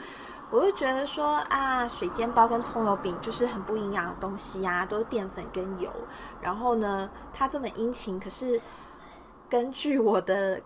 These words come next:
观念，我应该不太可能会跟他做生意嘛，所以就会觉得说，他这么殷勤，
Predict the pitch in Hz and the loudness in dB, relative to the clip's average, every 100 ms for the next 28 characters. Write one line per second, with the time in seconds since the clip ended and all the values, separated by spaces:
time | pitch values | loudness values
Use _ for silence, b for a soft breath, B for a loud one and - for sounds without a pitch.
0 | - 220 214 254 254 196 185 185 214 170 | 4 6 6 2 0 0 -2 -4 2 4
1 | 247 - - 190 190 - 277 233 - 208 | 4 0 -10 -10 -8 0 2 2 -2 -8
2 | 175 175 185 190 233 220 - B B - | -6 -6 -6 0 2 2 -4 B B -6
3 | 214 233 202 196 220 190 - 185 185 202 | -4 -2 -4 0 0 0 -4 -6 -6 -8
4 | 190 - - - 247 247 262 254 254 202 | -8 -10 -8 -2 -2 0 0 0 -2 -6
5 | 202 - 233 240 B B B B - 294 | -6 -2 -2 -2 B B B B -10 -6
6 | 294 311 262 226 - 240 262 - - 190 | -6 -6 -6 -6 -4 -6 -6 -10 -8 -6
7 | 180 | -6